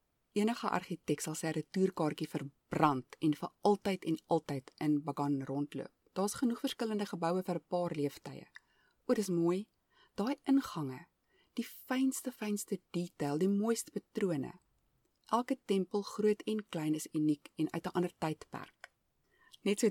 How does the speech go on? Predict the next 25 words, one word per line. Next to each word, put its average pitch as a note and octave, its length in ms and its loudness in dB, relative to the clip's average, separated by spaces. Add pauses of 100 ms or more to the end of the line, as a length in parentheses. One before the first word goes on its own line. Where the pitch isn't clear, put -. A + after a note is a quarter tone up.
(140)
titseltjie F3+ 400 0
geskiedenis. C#3 760 -4 (840)
Hulle E3+ 160 2
het G#3 140 0
in A3+ 80 4
die A3 180 0
elfde A3+ 400 0
tot A3 120 2
die, G#3 140 0 (140)
in F3 140 2
die E3+ 140 4
dertiende D3+ 580 0 (100)
eeu D3+ 260 2 (220)
meer F3+ 200 0
as F#3 140 -4 (120)
tien A#3 320 0 (140)
duisend D#3 460 0
boeddhiste D#3 520 -2
tempels C#3+ 380 -4
hier C3+ 160 -8
gebou, D3 400 -6 (720)
duisend F#3 640 2
stupas, - 720 -4 (580)
drieduisend D#3+ 760 2 (120)
kloosters. - 760 -4